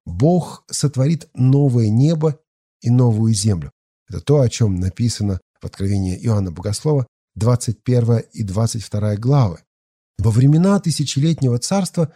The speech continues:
на земле произойдут кардинальные перемены. Например, в пустыне расцветут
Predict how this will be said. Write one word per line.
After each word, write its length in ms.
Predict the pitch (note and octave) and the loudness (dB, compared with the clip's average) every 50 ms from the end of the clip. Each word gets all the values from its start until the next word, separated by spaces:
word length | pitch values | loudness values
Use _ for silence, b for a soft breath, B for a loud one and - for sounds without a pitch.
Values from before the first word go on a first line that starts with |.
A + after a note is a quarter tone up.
| b b _ _ _ _ _ | b b _ _ _ _ _
на 120 | - F#2+ | 0 0
земле 360 | G#2+ F#2 A#2+ C3+ D#3+ F3+ F3+ | 2 4 4 4 4 4 2
произойдут 680 | - - B2+ C3+ C#3 A#2+ A#2+ C3 B2+ B2+ D3 C#3 - - _ _ | -2 -2 0 2 2 4 4 2 2 2 0 -2 -4 -10 _ _
кардинальные 720 | _ - C3+ A#2+ A#2+ C3 C3 C3 B2+ B2 A2+ A2+ A2+ A#2+ A#2+ | _ 0 0 2 2 4 4 4 4 4 4 2 2 0 -2
перемены. 560 | A#2 - C#3+ C#3 C#3 B2 G2 D#2 - G2+ - - _ _ _ _ _ _ _ _ _ _ _ | -2 -2 -2 0 2 0 0 -2 -6 -12 -18 -20 _ _ _ _ _ _ _ _ _ _ _
Например, 560 | F#2+ G#2+ A2+ G2+ A#2 C3 D#3+ F3+ E3+ E3 - | -2 0 0 0 0 0 0 0 0 -2 -6
в 120 | - - _ | -14 -20 _
пустыне 640 | - C3 A#2+ - - - - G#3+ A#3 A3+ G#3+ G#3 | -6 -6 -6 -6 -6 -4 0 0 2 2 0 0
расцветут 840 | G3+ - A#2+ A#2+ - - - - A#2+ A#2 - - F3 D#3 - - | -4 -4 -4 -4 -4 -4 -6 -6 -6 -6 -4 -4 -6 -6 -6 -14